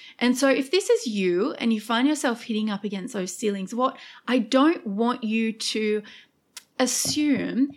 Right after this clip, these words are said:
is that you are the problem, that there's something wrong with you and that's why you're hitting up against this invisible ceiling. No, we actually just need to diagnose it properly. And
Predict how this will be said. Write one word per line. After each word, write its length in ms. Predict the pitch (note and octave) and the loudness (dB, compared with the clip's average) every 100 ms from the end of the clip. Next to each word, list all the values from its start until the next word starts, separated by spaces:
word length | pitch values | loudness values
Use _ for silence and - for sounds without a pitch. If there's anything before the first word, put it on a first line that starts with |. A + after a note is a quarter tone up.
| _ - | _ -2
is 180 | B3 A#3+ | 0 2
that 280 | B3+ B3+ B3+ | 0 0 0
you 500 | F#3 G3+ C4+ D#4 C#4 | -2 4 6 4 2
are 380 | A3 A3 G#3+ G#3+ | 2 2 2 0
the 140 | F#3+ G3+ | -2 -6
problem, 640 | - - F#3+ F#3+ F#3 - - | -8 -4 -4 -4 -10 -8 -2
that 180 | A3+ | 0
there's 360 | A#3 G#3+ G#3+ G#3+ - - - | 2 2 2 -4 -16 -20 -12
something 800 | - - C#4 C4+ D#4 C#4 C4 G3 | -8 0 2 2 2 4 4 2
wrong 400 | G#3+ G#3+ A3 A3+ | -4 -2 0 0
with 180 | G#3 F#3 | -2 -4
you 400 | F#3+ F#3+ F#3+ C4 | 0 4 4 2
and 180 | G#3+ F#3+ | -2 -2
that's 240 | G3+ - | -2 -4
why 440 | F#3+ F3+ F#3+ F#3+ A3 | -8 -2 2 4 4
you're 180 | G#3 F#3+ | 2 -2
hitting 340 | - G3 F#3+ | -4 -4 -2
up 140 | F3 | -4
against 320 | F#3 F#3+ F3 - | -6 -6 -6 -6
this 180 | F3 | -4
invisible 560 | G3+ F3+ F3+ F3 F3 F3 | -2 -2 -2 -4 -6 -8
ceiling. 600 | - - G4 E4 E3+ - _ - | -6 2 4 4 -2 -10 _ -2
No, 380 | C#4+ E4+ G3 - - - | 4 4 4 0 -16 -4
we 120 | C4 | 0
actually 540 | D4+ F4 F4 - D#4+ A3+ | 2 2 -2 -2 0 0
just 480 | F#3 B3+ B3 C4+ B3 | -2 -2 -2 0 0
need 400 | A3 F#3+ G3 F#3 | 0 -2 -4 -6
to 360 | - G3 F#3+ F3+ - - F3 | -4 -4 -6 -10 -20 -12 -2
diagnose 1040 | G#3 F#3+ F#3+ F3+ F3 F#3 F3+ G#3 C#4 A#3 | 0 0 0 -2 -4 -4 -2 2 2 2
it 200 | - - | -4 -6
properly. 640 | - F#3 - - - - - - - - | -8 -8 -8 -10 -8 -8 -10 -20 -20 -4
And 280 | A#3+ A#3+ | 0 0